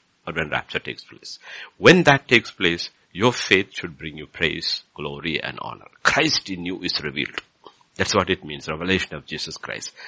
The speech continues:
The Christ in us is, will be revealed. When the Christ in us is revealed, will it bring us praise? Will it bring us honor? Will it bring us glory? Okay, and verse eight,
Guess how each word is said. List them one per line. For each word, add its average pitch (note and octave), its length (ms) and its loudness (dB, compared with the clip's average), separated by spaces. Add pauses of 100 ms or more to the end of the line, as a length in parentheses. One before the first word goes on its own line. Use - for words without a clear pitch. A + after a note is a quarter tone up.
(260)
The G#2+ 80 4
Christ G3 640 10
in A2+ 240 6
us F2+ 380 2 (340)
is, - 560 2 (500)
will G2 180 4
be F2 140 2
revealed. C2+ 540 -4 (260)
When B2+ 160 6
the A2+ 80 2
Christ F3+ 500 8
in D#3+ 120 4
us B2 160 4
is F2+ 80 -4
revealed, F2 280 2
will A2 180 6
it C3 120 4
bring F2+ 200 0
us D#2+ 160 -2
praise? - 560 -8 (420)
Will B2+ 240 12
it D3 140 12
bring A2+ 180 6
us F2 240 -2
honor? E2 360 -2 (200)
Will C3 240 8
it D#3 160 8
bring G2+ 220 4
us - 240 10
glory? A2 560 -2 (840)
Okay, - 300 -4 (100)
and E2+ 140 -4
verse F2+ 340 4
eight, - 280 6